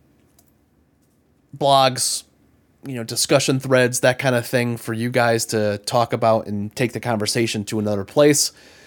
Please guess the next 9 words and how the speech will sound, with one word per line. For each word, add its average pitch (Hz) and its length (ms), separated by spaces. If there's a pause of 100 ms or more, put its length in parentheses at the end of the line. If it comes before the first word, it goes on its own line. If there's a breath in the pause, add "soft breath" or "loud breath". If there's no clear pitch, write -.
(320 soft breath)
and 139 380
video 175 260
versions 127 380
of 117 60
the 117 80
vod-, 117 280 (160)
podcast 117 560
eventually 107 720
on 104 560